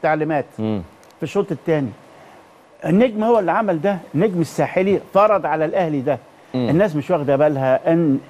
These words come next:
Speaker 1: الاهلي في اتناشر مباراه في الدوري بتاعنا الجميل ده تعرض لخمس مباريات فيها مواقف دفاعيه ما تعرضلهاش في ال اتناشر مباراه،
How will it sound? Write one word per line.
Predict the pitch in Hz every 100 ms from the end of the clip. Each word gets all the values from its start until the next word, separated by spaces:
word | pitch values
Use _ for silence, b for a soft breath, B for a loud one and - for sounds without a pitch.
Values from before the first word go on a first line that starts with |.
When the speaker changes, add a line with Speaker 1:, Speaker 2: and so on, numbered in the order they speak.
| -
Speaker 1:
الاهلي | 131 - 196 170 180 190 175 - - - - - _ _ _ _ -
في |
اتناشر | 160 185 208 - 160
مباراه | 151 147 160 160
في | 165
الدوري | 131 190 190 156
بتاعنا | - 190 175 151
الجميل | 131 139 165 190 156
ده | 196 190 - - b b b b -
تعرض | 156 180 196 185 143
لخمس | 151 196 208 170 - - _ _ _ _ _ _ -
مباريات | 160 165 160 175 208 214 -
فيها | - 220 180
مواقف | 170 214 196 151
دفاعيه | 139 147 190 220 214 B B 147
ما | 156
تعرضلهاش | 156 165 143 196 -
في |
ال | 165
اتناشر | 139 190 165
مباراه، | 135 131 135 127